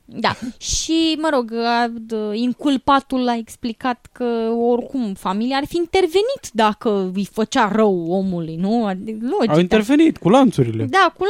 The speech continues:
Speaker 1: lanțurile în care îl cărau au intervenit. Foarte bine au intervenit, deci n-am cuvinte.
Speaker 2: Mai avea să-i pună zgardă și să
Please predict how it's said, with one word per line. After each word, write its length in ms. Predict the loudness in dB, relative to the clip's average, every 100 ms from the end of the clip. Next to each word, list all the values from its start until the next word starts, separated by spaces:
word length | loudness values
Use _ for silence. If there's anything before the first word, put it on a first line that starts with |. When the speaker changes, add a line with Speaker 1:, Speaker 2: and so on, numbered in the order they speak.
| 2
Speaker 1:
lanțurile 300 | 2 -2 -2
în 80 | -2
care 180 | -2 -2
îl 80 | -2
cărau 320 | -2 0 0
au 80 | -2
intervenit. 540 | -2 -4 -4 -8 -6
Foarte 320 | -2 -2 -4
bine 140 | -12 -12
au 60 |
intervenit, 520 | -16 -20 -18 -18 -18 -18
deci 280 | -18 -18 -16
n-am 280 | -12 -10 -10
cuvinte. 380 | -10 -4 -2 0
Speaker 2:
Mai 120 | 4
avea 180 | 4 4
să-i 160 | 2 -2
pună 260 | 0 0
zgardă 480 | 0 2 2 2 -6
și 140 | -8
să 120 | -12